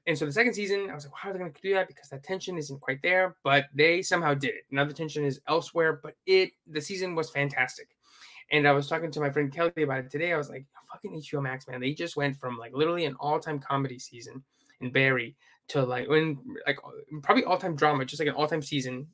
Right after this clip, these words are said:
of television to an all-time comedy season with Hacks season two, or at least in the way that I watched it."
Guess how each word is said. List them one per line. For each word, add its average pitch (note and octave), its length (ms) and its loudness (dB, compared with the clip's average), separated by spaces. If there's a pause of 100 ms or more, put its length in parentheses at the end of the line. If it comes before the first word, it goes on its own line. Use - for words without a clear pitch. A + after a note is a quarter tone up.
(440)
of C#3+ 160 -4
television C3 600 2
to D3+ 160 4
an C#3 80 6
all-time D3 520 2
comedy C3+ 360 0
season A#2+ 500 -12
with B2 120 -10
Hacks C#3 280 0
season C3 260 -10
two, C3+ 180 -6
or C3+ 60 2
at C#3+ 60 6
least C#3+ 180 4
in C#3 60 2
the C3 60 2
way C3 120 4
that B2 100 0
I B2+ 80 -6
watched - 360 -10
it." - 100 -20